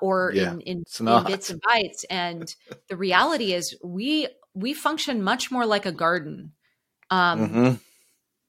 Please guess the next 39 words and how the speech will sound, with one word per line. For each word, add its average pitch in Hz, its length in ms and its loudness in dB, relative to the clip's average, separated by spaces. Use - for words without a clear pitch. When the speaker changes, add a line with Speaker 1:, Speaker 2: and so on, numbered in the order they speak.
Speaker 1:
than 196 240 2
we 196 160 4
do 160 720 -2
a, 180 240 2
a 175 80 -2
car. - 440 -8
Speaker 2:
So 87 300 -2
true. - 360 -4
So 85 240 -2
true. - 320 -12
I 123 100 6
could 127 140 4
talk 120 260 8
to 120 80 0
you 117 120 6
for 113 180 4
another 98 360 6
hour. 95 400 6
<laughs> - 800 6
You're 160 160 2
so, 156 280 0
got 151 140 10
a 139 60 10
great 127 360 6
wealth 131 260 8
of 117 100 0
knowledge. 120 540 8
Obviously, 113 800 4
I, 104 420 6
you 107 160 0
know, 101 160 4
I 101 200 8
would 90 160 -2
love 95 220 2
to 87 240 2
at 85 140 2
some 95 220 0
point 90 260 0
again. 85 400 -4